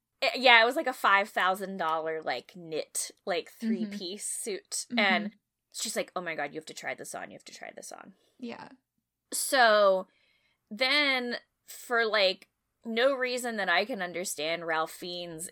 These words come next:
Speaker 1: ends up in that room and
Speaker 2: Mm-hmm.
Speaker 1: sees her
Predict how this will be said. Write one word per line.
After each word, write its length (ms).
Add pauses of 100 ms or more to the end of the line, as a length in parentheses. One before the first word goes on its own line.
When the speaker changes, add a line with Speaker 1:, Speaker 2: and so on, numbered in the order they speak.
Speaker 1:
ends 320
up 320
in 300
that 280
room 520 (280)
and 200
Speaker 2:
Mm-hmm. 80
Speaker 1:
sees 340 (120)
her 500